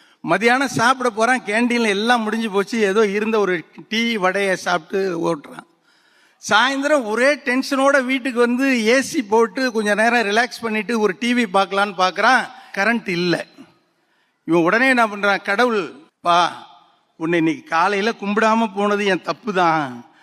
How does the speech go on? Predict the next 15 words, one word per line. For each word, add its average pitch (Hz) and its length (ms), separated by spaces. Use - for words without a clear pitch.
அதுக்குன்னு 165 440
இந்த 214 200
ஒரு 175 200
நாளை 220 260
என்னை 202 300
ரொம்ப 240 400
கொடுமையா 226 540
சோதிச்சிட்டியே" 190 800
அப்படின்னு 165 360
சொல்லி 233 260
கடவுளை 240 460
உருகி 233 500
வேண்டுறான். 226 520
கடவுள் 226 320
எதிரில 202 380